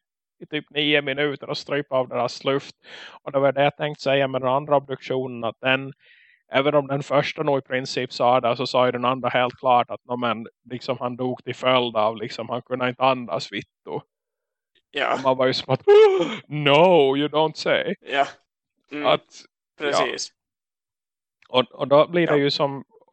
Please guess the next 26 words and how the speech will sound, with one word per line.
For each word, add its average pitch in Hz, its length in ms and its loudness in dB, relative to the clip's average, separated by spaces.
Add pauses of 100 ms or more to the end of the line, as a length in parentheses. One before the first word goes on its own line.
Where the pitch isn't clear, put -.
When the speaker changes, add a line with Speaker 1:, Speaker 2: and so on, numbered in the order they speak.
Speaker 1:
och 131 140 0
att - 280 -4
då 143 180 -18
funderar 147 520 2
man 127 160 -4
att 127 160 -2
du 127 160 -10
har 139 220 2
nu 135 120 -4
då 117 240 -2
det 131 120 -2
amerikanska 117 580 -6
samhället. 101 600 -10
Och 120 80 -2
jag 131 100 0
vet 143 240 2
att 139 100 -12
här 123 240 4
är 123 80 -2
det 117 120 -8
ju 113 100 -4
ändå 110 220 -6
en 110 60 -10
sån 110 140 -10
där 104 80 -8
liten 107 260 -8